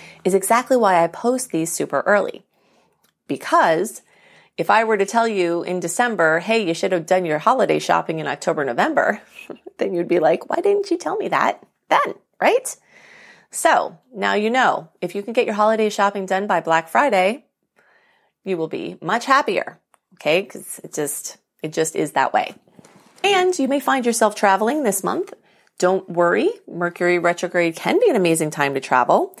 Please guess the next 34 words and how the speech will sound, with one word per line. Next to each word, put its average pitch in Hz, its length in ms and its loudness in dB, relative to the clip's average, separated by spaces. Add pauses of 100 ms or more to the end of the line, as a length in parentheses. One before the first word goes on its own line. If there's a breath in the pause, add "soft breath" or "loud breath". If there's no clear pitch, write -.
(320 loud breath)
You 311 100 0
just 302 200 -6
have 240 180 0
to 277 100 -6
be 220 160 0
able 196 160 0
to 180 80 -8
have 160 220 -2
flexibility, 175 800 0 (1000 soft breath)
de-, 214 220 2
check 262 260 0
and 240 120 0
double 214 260 2
check 208 280 -2
things. 202 380 2
It's 170 80 -4
the 180 100 -2
kind 208 220 2
of 196 80 2
energy 185 320 2
where 170 120 2
your 156 160 -2
gate 165 280 -2
could 165 100 -6
change 170 300 -4
at - 60 -14
the 156 100 0
last 156 300 2
minute 160 280 -2
and 151 100 -4
it's 143 120 -6
across 151 380 0
the - 260 -2
airport, 156 580 2